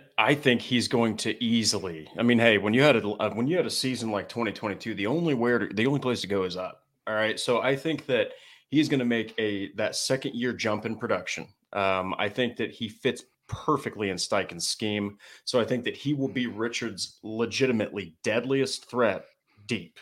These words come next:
That's gonna be the number one guy you cannot let beat you 'cause he's got lightning speed and he's got high jumping ability and he's tall. So he's gonna really catch the attention of a lot of defenses. And I do think he's gonna be targeted more.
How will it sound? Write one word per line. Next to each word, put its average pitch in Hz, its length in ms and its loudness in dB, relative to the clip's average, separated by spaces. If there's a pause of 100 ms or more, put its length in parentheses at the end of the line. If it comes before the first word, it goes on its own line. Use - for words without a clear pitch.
(140)
That's 113 220 2
gonna 120 180 2
be 107 140 -2
the 98 100 -4
number 117 280 0
one 120 200 4
guy 110 200 6
you 104 180 -2
cannot 101 500 -6
let 90 300 -6
beat 127 160 -4
you 135 180 2
'cause 98 140 -10
he's 92 140 -10
got 87 220 -6
lightning 143 360 0
speed 117 440 -2 (340)
and 101 80 -4
he's 90 100 -6
got 92 180 2
high 110 200 2
jumping 104 340 -2
ability 101 340 0
and 90 80 -4
he's 80 140 -8
tall. - 380 0
So 98 400 -2 (300)
he's 117 140 2
gonna 131 180 6
really 120 420 4 (120)
catch 123 300 2
the 113 80 2
attention 113 400 -6
of 92 80 -4
a 95 40 -6
lot 101 220 2
of 110 80 -6
defenses. 104 720 -4 (360)
And 117 100 4
I 123 80 6
do 131 200 4
think 143 240 2
he's 135 180 -2
gonna 131 140 2
be 117 140 0
targeted 131 540 2
more. 143 340 2